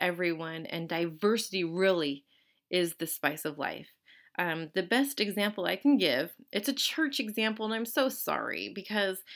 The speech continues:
uh, that's just my background. I've been a pastor for forever, it feels like. Um, and so this is, that's where I tap into as far as relating stories to. I,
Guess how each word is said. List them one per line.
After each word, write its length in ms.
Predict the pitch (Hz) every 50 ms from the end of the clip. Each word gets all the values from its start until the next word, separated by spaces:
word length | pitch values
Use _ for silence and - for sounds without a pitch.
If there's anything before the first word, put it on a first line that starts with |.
| - - - - - - - -
uh, 300 | 190 185 180 170 160 - -
that's 200 | 214 269 277 -
just 180 | 294 285 277 277
my 140 | 269 254
background. 720 | 214 208 196 196 190 - - 151 - - - 143 143 - - _ _ -
I've 120 | - 170 -
been 120 | 175 175
a 60 | 175
pastor 520 | 170 - - - 190 185 185 - - 180 180
for 220 | - - 170 165
forever, 760 | 165 - - 175 175 180 190 185 160 143 131 131 165 180 185 -
it 140 | 160 156 -
feels 240 | - 160 156 156 156
like. 440 | 151 147 143 151 175 185 - - - _ _ - - - - - _ -
Um, 320 | 175 170 165 156 156 156 - -
and 320 | - 180 180 170 170 170 -
so 220 | - 180 170 170
this 300 | 160 160 165 190 190 -
is, 180 | 214 190 - - - -
that's 340 | - - 190 196 208 208 - 202 165 -
where 500 | - 160 185 190 185 180 175 170 - - -
I 420 | - 170 170 170 175 170 170 160 -
tap 300 | - - 170 156 - -
into 340 | 165 156 160 - - 170 156
as 120 | 151 147 -
far 200 | - 165 151 156
as 120 | 156 151
relating 560 | 160 156 151 151 156 156 151 160 156 156 156
stories 460 | - - - 160 156 156 151 151 - -
to. 300 | - - 143 - - - _ _ _ _ -
I, 280 | 175 185 185 190 185